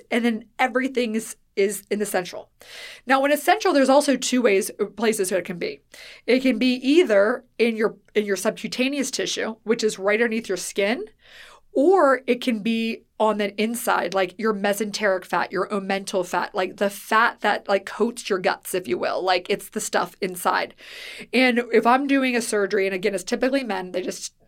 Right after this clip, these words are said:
they typically have this distribution. And I get into their abdomen,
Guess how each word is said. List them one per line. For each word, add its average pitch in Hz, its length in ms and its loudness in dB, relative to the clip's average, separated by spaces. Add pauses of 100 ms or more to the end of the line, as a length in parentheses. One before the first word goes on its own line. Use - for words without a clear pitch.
they 202 260 0
typically 214 340 -2
have 202 180 -2
this 190 140 -6
distribution. 190 880 -4 (640)
And 220 100 -2
I 214 120 2
get 240 160 2
into 240 180 -6
their 208 260 2
abdomen, 208 520 -2